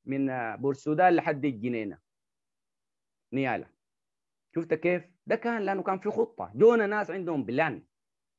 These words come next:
نحن ما قدرنا بعد ذاك نعمل بلان، ده السكرت. عندنا العقول وعندنا الإرادة وعندنا، لكن قاعدة في الفراغ بتتشتت،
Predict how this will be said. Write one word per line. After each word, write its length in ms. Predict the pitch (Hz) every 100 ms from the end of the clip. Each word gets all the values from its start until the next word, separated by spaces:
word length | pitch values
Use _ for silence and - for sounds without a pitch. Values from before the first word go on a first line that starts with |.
| _ _ _ _ _ _ _ -
نحن 240 | 160 165
ما 140 | 143 180
قدرنا 440 | 196 185 175 160
بعد 280 | 135 135 135
ذاك 120 | 135
نعمل 340 | 131 120 120
بلان، 340 | 110 113 113 120
ده 60 | 202
السكرت. 540 | - 349 339 151 127
عندنا 420 | 185 240 208 185
العقول 680 | 160 131 151 175 220 208 180
وعندنا 500 | 156 151 196 175 160
الإرادة 720 | 143 - 151 180 208 214 160
وعندنا، 460 | 147 143 185 170 151
لكن 400 | 139 127 170 160
قاعدة 280 | 156 151 131
في 80 | 113
الفراغ 400 | 98 98 135 147
بتتشتت، 760 | 104 101 - - 160 - 82